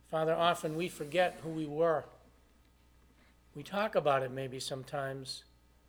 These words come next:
but as we go about in the world, we're hoping that the government's gonna change, or a town's gonna change, or circumstances are gonna change.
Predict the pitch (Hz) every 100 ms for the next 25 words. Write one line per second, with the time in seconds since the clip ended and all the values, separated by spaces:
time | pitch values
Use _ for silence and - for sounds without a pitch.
0 | _ _ _ _ _ _ _ _ _ _
1 | 135 139 139 139 165 160 156 151 156 143
2 | 139 131 143 156 160 156 135 123 117 -
3 | - _ - 202 202 190 180 160 156 -
4 | - - _ 156 143 170 180 175 165 -
5 | 170 165 - 175 170 170 165 143 135 135
6 | - 175 175 165 151 165 160 - 170 170
7 | 170 147 123 - 185 185 170 - 165 160
8 | 156 160 165 156 - 160 160 156 151